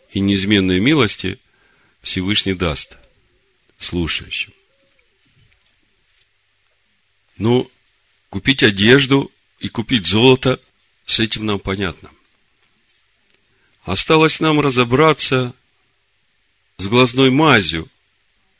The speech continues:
которой надо помазать глаза. Сатан сказал: «У тебя глаза откроются, ты только вкуси.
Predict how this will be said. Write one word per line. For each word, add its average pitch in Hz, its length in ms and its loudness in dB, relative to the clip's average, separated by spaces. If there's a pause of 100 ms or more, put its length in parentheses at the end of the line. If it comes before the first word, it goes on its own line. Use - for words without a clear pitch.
(400)
которой 120 380 -4
надо 113 240 0
помазать 117 640 -2
глаза. 120 540 -4 (2500)
Сатан - 380 -8
сказал: 139 320 -4
«У - 80 -4
тебя 147 220 -4
глаза 151 320 -2
откроются, 143 500 -4
ты 127 140 -12
только 127 320 -6
вкуси. 95 600 -10